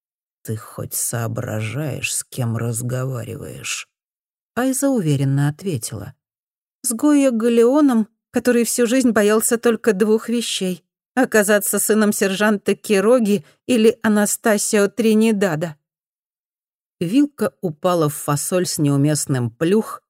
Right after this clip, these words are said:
и скатерть и рубашка хозяина дома оказались забрызганы густым коричневым соусом.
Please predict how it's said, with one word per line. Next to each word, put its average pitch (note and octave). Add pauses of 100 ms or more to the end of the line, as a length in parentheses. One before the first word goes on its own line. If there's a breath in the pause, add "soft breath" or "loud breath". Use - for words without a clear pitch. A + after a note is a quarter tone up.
(300)
и D3
скатерть -
и F3
рубашка D3+
хозяина C3+
дома D3+ (220 soft breath)
оказались F#3
забрызганы D#3 (180 loud breath)
густым D3+
коричневым C3+
соусом. -